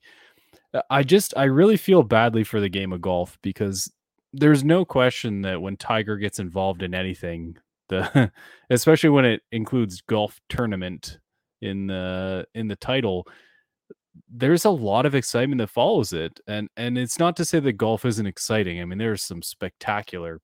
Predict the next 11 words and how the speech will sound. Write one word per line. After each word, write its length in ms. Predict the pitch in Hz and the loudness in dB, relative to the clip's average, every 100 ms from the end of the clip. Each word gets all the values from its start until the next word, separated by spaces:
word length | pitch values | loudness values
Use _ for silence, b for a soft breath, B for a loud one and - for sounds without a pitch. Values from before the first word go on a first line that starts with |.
| _ | _
play 400 | 101 82 71 95 _ - | -8 -6 -6 -12 _ -10
right 220 | 90 62 | -8 -8
now, 320 | 69 62 71 _ | -12 -12 -16 _
especially, 480 | 101 - 117 - 87 | -12 -8 -8 -6 -8
I 40 | B B B _ | B B B _
mean, 240 | 104 98 - b b - | -4 -4 -8 b b -16
Jon 280 | 104 127 113 | -2 0 0
Rahm 260 | 101 104 98 | -2 -4 -4
is 100 | 92 | -6
a 80 | 87 | -6
walking 760 | 90 92 95 98 85 90 87 | -4 -4 -4 -6 -10 -10 -14